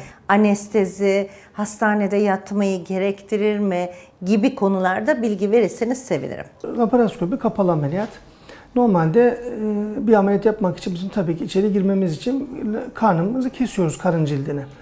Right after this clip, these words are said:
Speaker 2: Buna açık ameliyat diyoruz. Ama laparoskopide bir santim yani bir parmağımız kalınlığında bir boru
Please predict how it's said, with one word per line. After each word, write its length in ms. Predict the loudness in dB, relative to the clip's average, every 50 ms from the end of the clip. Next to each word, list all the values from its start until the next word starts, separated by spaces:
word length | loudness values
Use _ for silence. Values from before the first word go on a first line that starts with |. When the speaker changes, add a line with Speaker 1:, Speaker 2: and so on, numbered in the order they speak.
| -20 -20 -20 -20 -20 -20 -20 -12 -2 2
Speaker 2:
Buna 140 | 4 6 6
açık 240 | 6 4 2 0
ameliyat 420 | 2 2 2 2 0 0 -2 -4 -4
diyoruz. 340 | -6 -6 -6 -6 -10 -12 -18 -20 -20 -20 -20 -20 -20 -18 -6 -2
Ama 140 | 2 4 4
laparoskopide 720 | 4 4 6 6 6 6 4 0 -4 0 2 2 2 4 6
bir 160 | 6 6 4
santim 580 | 2 -2 -6 -2 0 0 0 0 0 2 2 2
yani 260 | 2 4 2 2 4
bir 220 | 4 4 4 4
parmağımız 640 | 2 2 2 2 4 4 4 4 4 4 2 0 0
kalınlığında 680 | 2 2 4 4 4 2 2 2 2 2 2 2 2
bir 240 | 4 4 4 4 6
boru 300 | 6 6 6 4 2 2